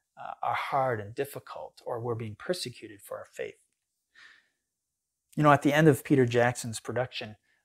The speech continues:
The Return of the Kings, Return of the King, Bilbo Baggins, extremely old and decrepit and weak-minded, is invited to board an elven ship to sail from Middle-earth to Valinor. And he smiles,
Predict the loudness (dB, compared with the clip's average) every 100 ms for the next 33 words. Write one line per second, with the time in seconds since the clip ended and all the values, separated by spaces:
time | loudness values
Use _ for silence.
0 | _ -8 -8 -6 -8 -8 -10 -10 -12 -12
1 | -16 -20 _ _ _ _ _ _ -6 -4
2 | -2 -2 -4 -8 -10 -12 4 8 8 8
3 | 8 6 4 -4 -10 -12 -10 -10 -6 -6
4 | -2 -2 -2 -8 -14 -16 -12 -4 -4 -4
5 | -8 -6 -8 -4 -6 -4 -6 -4 -2 -4
6 | -4 _ _ _ _ -6 0 2 8 10
7 | 8 6 0 0 4 4 0 -4 -4 -2
8 | -4 -6 -6 -10 -8 -6 -2 -2 -4 -12
9 | -4 -4 -2 -6 -12 _ -6 -4 -4 -8
10 | -16 -20 _ _ _ _ _ _ _ _
11 | _ _ _ -4 0 0 0 -4 -2 -2
12 | -4 -8